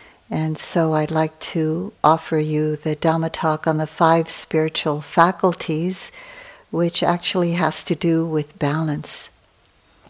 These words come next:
Some years ago, uh, during some personal practice for myself in Burma, I was going to give my report to our teacher, Sayadaw U Pandita.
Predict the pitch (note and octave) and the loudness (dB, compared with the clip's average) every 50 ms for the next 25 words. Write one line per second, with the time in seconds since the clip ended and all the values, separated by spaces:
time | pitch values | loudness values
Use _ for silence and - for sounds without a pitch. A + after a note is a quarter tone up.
0 | _ _ _ _ _ _ _ _ _ _ - - - - - - - - - - | _ _ _ _ _ _ _ _ _ _ -20 -20 -20 -20 -20 -20 -20 -20 -20 -20
1 | - _ _ _ _ _ _ _ _ _ - - - - G3+ G3 F#3+ F#3 F#3 F#3+ | -20 _ _ _ _ _ _ _ _ _ -12 2 6 8 8 10 10 10 10 8
2 | G3+ F#3+ - A3 F#3+ - F3+ E3 D#3+ D#3 D#3+ D#3+ - - - - D#3 D#3+ D#3+ D#3 | 8 8 6 2 4 6 8 8 10 10 8 6 4 0 -2 -2 0 0 0 -2
3 | D3+ - E3+ E3 E3 E3+ E3 - - E3 D#3 - - F3+ E3+ - - - E3+ E3 | 0 0 0 2 2 0 0 0 -2 -4 -4 -2 -2 -2 -2 -2 -2 -2 -2 -4
4 | E3 - - - E3+ D#3 D#3 - - - D#3 D3+ - - - - - - F3 E3 | -4 -6 -2 0 0 0 0 -2 -2 -2 -2 -2 -2 -4 -8 -8 -4 -2 0 2
5 | D#3+ D#3 D3+ D3+ - - - F3 E3 E3 D#3+ - - D#3 D3+ D3 - E3+ F3 F3+ | 2 2 0 0 0 2 2 4 4 4 2 0 -2 -4 -4 0 2 2 4 4
6 | F3+ E3+ D#3 E3 F#3 - - - - - - - - - - - - - - - | 4 2 2 0 -2 -6 -10 -16 -20 -20 -20 -20 -20 -20 -20 -20 -20 -20 -20 -20
7 | - _ - - - E3+ E3 E3 D#3+ E3+ E3+ E3 D#3 D#3 - - - - - - | -20 _ -4 0 2 2 2 2 4 4 4 4 4 0 -4 -6 -8 -10 -14 -20
8 | - _ - C#4 - - F#3 E3+ E3+ E3+ E3+ E3 D#3+ - - - - F3 E3 E3 | -20 _ -18 -16 0 2 4 4 6 4 4 2 0 -2 -4 -4 -2 -2 0 0
9 | D#3+ E3+ - - _ _ _ - - - F#3 E3+ E3 F3 E3+ D#3 D#3 D#3 D#3+ D#3 | -2 -2 -4 -8 _ _ _ -20 -2 2 2 2 4 4 4 4 4 2 0 -2
10 | - - - F3 E3 D#3+ - - - - - - E3 D#3 D3+ D3+ D#3+ - - D#3 | -2 0 2 2 2 2 0 -4 -10 -10 -4 -2 0 0 0 0 0 0 0 0
11 | D#3+ D#3 D3+ D3 - - G#3 F#3+ - - - E3+ - D#3 - - _ _ _ - | 0 0 -2 -4 -2 0 0 0 0 0 -2 -2 -2 -4 -8 -16 _ _ _ -12
12 | - - - E3 D#3 D#3 - D#3 D3+ D3+ - - C#3+ - - E3+ D#3 D3 - E3+ | -6 -2 0 0 0 2 2 2 2 2 0 -2 -4 -4 -4 -2 -2 0 0 -2
13 | F3 - - D#3+ E3 F3 | -2 0 -2 -2 -4 -4